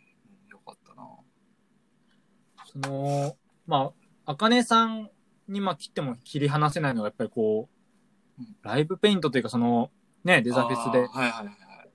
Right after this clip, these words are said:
Speaker 2: 生で、その場で描くっていう、その作品を仕上げてくっていうのがあるじゃないですか。
Speaker 1: うん。うんうん。
Speaker 2: すごいんですよ。あの、YouTubeにもありますよね、映像とか。
Speaker 1: あるある。
Speaker 2: あります、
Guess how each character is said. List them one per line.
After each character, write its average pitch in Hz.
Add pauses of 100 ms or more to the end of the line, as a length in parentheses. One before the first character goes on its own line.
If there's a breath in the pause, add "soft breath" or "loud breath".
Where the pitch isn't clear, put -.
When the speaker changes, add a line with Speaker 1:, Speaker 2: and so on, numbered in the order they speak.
(140)
Speaker 2:
生 156
で、 113 (460)
そ -
の 127
場 127
で 127 (1000)
描 147
く 143
っ -
て -
い 110
う、 98
そ -
の 110
作 113
品 127
を 131 (260)
仕 -
上 147
げ 147
て 131
く -
っ -
て -
い 120
う 113
の 110
が 104
あ 117
る 123
じ 110
ゃ 107
な -
い -
で 113
す 101
か。 92 (240)
Speaker 1:
う 254
ん。 247
う 214
ん 208
う -
ん。 - (180)
Speaker 2:
す -
ご 202
い 185
ん -
で 156
す 147
よ。 117
あ 117
の、 131 (460)
YouTube 202
に 143
も 113
あ 117
り 123
ま 143
す -
よ 95
ね、 95
映 107
像 107
と 104
か。 90 (180)
Speaker 1:
あ 143
る 127
あ 117
る。 110
Speaker 2:
あ -
り 120
ま 143
す、 -